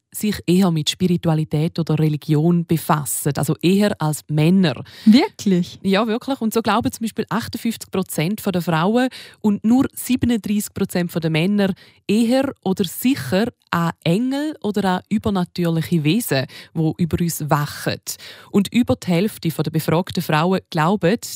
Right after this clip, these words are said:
Speaker 1: dass es Personen gibt, die die Gabe haben vom Heilen oder vom Hellsehen.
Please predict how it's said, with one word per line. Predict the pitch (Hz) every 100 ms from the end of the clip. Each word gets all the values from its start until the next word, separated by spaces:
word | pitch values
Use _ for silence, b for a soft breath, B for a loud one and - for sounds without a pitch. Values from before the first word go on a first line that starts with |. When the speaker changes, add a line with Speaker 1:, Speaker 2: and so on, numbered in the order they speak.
| -
Speaker 1:
dass | 180 180 190
es | 185 - -
Personen | 180 160 - 170 214 247
gibt, | 233 233 - - b b b
die | 165
die | 175 - -
Gabe | 165 202 -
haben | 196 175 185
vom | - - 160 151
Heilen | 156 170 208 208 185
oder | 165
vom | 156 156
Hellsehen. | 135 160 233 - 170 190